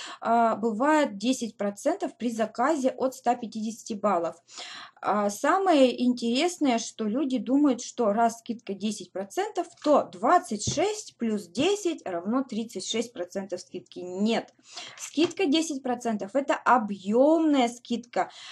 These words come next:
а, на все баллы свыше ста. То есть пятьдесят вы умножаете на, а, балл на выплату, э, извините, да, на рубль, св-, ну, то есть, э,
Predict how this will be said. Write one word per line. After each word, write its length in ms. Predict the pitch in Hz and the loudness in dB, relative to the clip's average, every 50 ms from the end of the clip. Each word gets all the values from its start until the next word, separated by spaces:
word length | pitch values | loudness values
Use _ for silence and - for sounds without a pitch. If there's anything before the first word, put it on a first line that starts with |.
| - - - | -18 -16 -8
а, 380 | - - 190 190 190 196 190 190 | -2 0 0 2 2 0 0 -2
на 220 | - 208 226 233 | 0 0 0 0
все 360 | 226 226 - - 247 254 220 - | 0 -2 -6 -2 0 0 0 2
баллы 380 | - 214 240 320 359 339 277 | 2 2 4 4 4 4 2
свыше 520 | 269 - - 214 202 254 277 269 - 254 240 | 0 -2 -6 -4 -2 -2 -2 0 -2 -2 -4
ста. 440 | - - - - 247 208 175 - _ _ _ _ _ _ | -4 -8 -2 0 0 0 0 -2 _ _ _ _ _ _
То 120 | - 285 | 0 2
есть 260 | 320 277 - - - - | 2 2 2 0 -2 0
пятьдесят 800 | 262 269 226 214 233 269 269 - - 254 208 220 277 269 - - | 0 0 2 2 2 2 2 2 2 2 4 4 2 -2 -4 -8
вы 140 | 220 240 269 | -2 2 2
умножаете 760 | 262 262 262 277 302 269 269 277 262 233 226 220 - 226 214 | 4 4 4 4 2 2 4 4 4 4 4 0 -4 -4 -2
на, 480 | 208 214 226 254 269 240 214 190 180 - - - - - - - - - | -2 0 2 2 4 4 2 0 -2 -6 -14 -20 -20 -20 -20 -20 -20 -10
а, 220 | - - 208 208 | -4 -2 -2 -2
балл 280 | 196 185 240 262 269 240 | 2 6 8 8 8 8
на 140 | 233 233 226 | 4 2 2
выплату, 480 | 220 262 - 233 214 226 - - - - | 2 0 0 0 -4 -6 -6 -8 -10 -8
э, 880 | - 208 202 196 202 196 202 196 190 180 180 180 - - - - - | -6 -4 -2 -2 -2 -4 -4 -4 -4 -6 -6 -6 -8 -8 -10 -10 -8
извините, 580 | - 226 214 196 220 240 233 226 214 - 202 196 - | -6 -6 -4 -2 0 0 0 0 -2 -4 -6 -2 2
да, 260 | 226 247 262 247 220 | 4 4 4 4 2
на 240 | 220 226 233 240 262 | 2 2 2 2 2
рубль, 320 | 269 269 254 214 247 226 | 2 2 0 0 -2 -2
св-, 300 | - - - 220 - 175 | -4 -8 -14 -14 -12 -10
ну, 320 | - 220 226 220 240 247 240 | -6 -6 -2 0 0 0 0
то 100 | 240 233 | 0 -2
есть, 220 | 208 202 - - | -2 -2 -4 -6
э, 340 | 208 202 202 208 208 208 | -4 -2 -2 -2 -2 -4